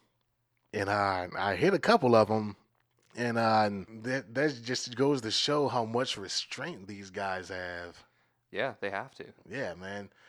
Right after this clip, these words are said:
Speaker 1: 'Cause, uh, I was missing part of my skull, you know?
Speaker 2: Wow.
Speaker 1: Yeah, yeah. I mean, they, they coulda easily just, like,
Speaker 2: Poked a
Speaker 1: took
Speaker 2: button.
Speaker 1: me, took, took me out of the game. You know what I mean? Just like, yeah,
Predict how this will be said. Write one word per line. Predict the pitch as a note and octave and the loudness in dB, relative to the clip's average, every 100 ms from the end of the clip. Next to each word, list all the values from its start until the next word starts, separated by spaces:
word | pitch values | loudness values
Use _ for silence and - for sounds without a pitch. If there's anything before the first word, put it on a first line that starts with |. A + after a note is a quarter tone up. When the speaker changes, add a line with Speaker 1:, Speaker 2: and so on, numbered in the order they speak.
| - - _ _ - | -20 -20 _ _ -6
Speaker 1:
'Cause, | A#2 G#2+ | -6 -4
uh, | A2 G#2 G2 F2+ | -4 -2 -6 -8
I | - C#3+ | -2 2
was | D3+ A#2 | 2 0
missing | C#3 - A2+ G#2 | -4 -4 -10 -12
part | - C#3+ C#3+ | -2 0 0
of | |
my | G2+ F2 | -2 -6
skull, | - - C#3+ G2+ D2 - _ _ _ _ _ _ _ _ _ - | -6 0 2 2 0 -12 _ _ _ _ _ _ _ _ _ -12
you | A2 | -6
know? | C3+ C3+ C3 _ - - - - | -2 -4 -6 _ -20 -20 -20 -14
Speaker 2:
Wow. | A#2+ A2+ F#2+ - | -12 -10 -12 -4
Speaker 1:
Yeah, | B2+ G2 F#2 | 0 0 -2
yeah. | G#2 A2 | -2 -2
I | |
mean, | A2+ G#2+ G2 | -2 -6 -6
they, | G#2 G#2+ G#2 D#2 - - - | -4 -4 -4 -14 -20 -20 -12
they | A2+ B2+ | -4 -4
coulda | - B2 A2 | -2 -2 -2
easily | B2 B2+ G#2 G2+ G2 | -2 -2 -2 -4 -4
just, | F#2+ F#2+ - | -4 -6 -6
like, | G2+ F2+ F2 - _ _ _ - | -6 -6 -8 -14 _ _ _ -14
Speaker 2:
Poked | G#2 - | -14 -8
a | |
Speaker 1:
took | - A#2+ | -4 -2
Speaker 2:
button. | A#2 | -2
Speaker 1:
me, | A#2 G#2+ - | -8 -10 -2
took, | D3 G2+ - - | -2 -4 -16 -4
took | D3+ | -2
me | C3 B2 | 2 2
out | A2+ | 2
of | G2+ | -2
the | |
game. | F#2+ C3 A#2 | -2 -2 -2
You | F#2+ | -2
know | A2 | -2
what | |
I | C3+ | -2
mean? | B2 | -2
Just | A2 | -2
like, | G2 G2+ | -2 0
yeah, | D#3 G#2 | 0 -2